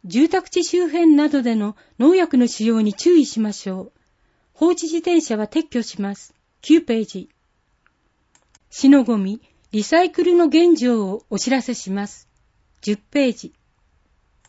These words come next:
覚えておこう、罹災証明書、被災証明書の申請方法。十一ページ。お知らせ、みんなの掲示板。十二ページから十九ページ。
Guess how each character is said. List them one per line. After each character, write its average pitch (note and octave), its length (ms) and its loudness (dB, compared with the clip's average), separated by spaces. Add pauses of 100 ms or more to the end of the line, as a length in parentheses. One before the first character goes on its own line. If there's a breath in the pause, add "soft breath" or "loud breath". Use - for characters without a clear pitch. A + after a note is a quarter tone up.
(300)
覚 A#3+ 320 0
え F4+ 60 -2
て D#4 140 -2
お C4+ 100 -2
こ G3 440 -8
う、 - 220 -12
罹 A3+ 60 -2
災 E4+ 260 0
証 E4+ 240 0
明 C4 200 2
書、 G#3 340 -10 (300)
被 C4 160 -6
災 E4+ 260 0
証 D#4+ 260 0
明 B3+ 180 0
書 G#3+ 180 -6
の G3+ 260 -8
申 D#4 240 4
請 D4 240 -2
方 A#3+ 220 -6
法。 F#3 360 -12 (220)
十 A#3+ 260 4
一 D4+ 160 0
ペ B3+ 200 0
ー A3 40 0
ジ。 - 240 -16 (1120)
お A3+ 120 -2
知 B3+ 120 -4
ら B3 120 0
せ、 G3+ 320 -10 (420)
み C#4+ 160 8
ん F4 80 8
な F#4 100 4
の C#4 120 4
掲 A#3 200 -2
示 A3 120 -6
板。 G3 260 -10 (400)
十 C#4 220 4
二 E4+ 160 6
ペ F4+ 180 0
ー - 20 2
ジ B3+ 120 -6
か - 160 -6
ら G3 200 -8
十 G#3+ 240 -2
九 C4 220 -4
ペ A3+ 220 -4
ー G#3 40 -4
ジ。 - 240 -14